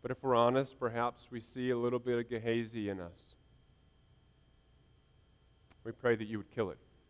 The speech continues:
Kill it mercilessly. Drag the Gehazi out of our hearts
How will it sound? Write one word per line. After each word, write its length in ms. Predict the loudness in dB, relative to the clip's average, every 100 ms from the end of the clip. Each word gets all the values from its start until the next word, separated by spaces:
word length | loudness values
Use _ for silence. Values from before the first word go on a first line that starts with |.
| _ _ _ _ _ -20 _ -20 _ _ _ _ _ _ _ _ _ _ _ _ _ _ _ -4
Kill 180 | 0 0
it 100 | -2 -10 -20 -20 _ _ _ _ _ _ 0
mercilessly. 680 | 0 0 -4 -12 -14 -20 -20 _ _ _ _ _ _ _ _ -20 -20 -20 -20 -20 _ _ _ _ _ _ _ -20 -20 -20 _ -4
Drag 360 | 4 4 4 0
the 80 |
Gehazi 560 | -2 0 0 -2 -2 2
out 160 | 2 2
of 140 | 2
our 160 | 2 2
hearts 600 | 2 2 2 -4 -20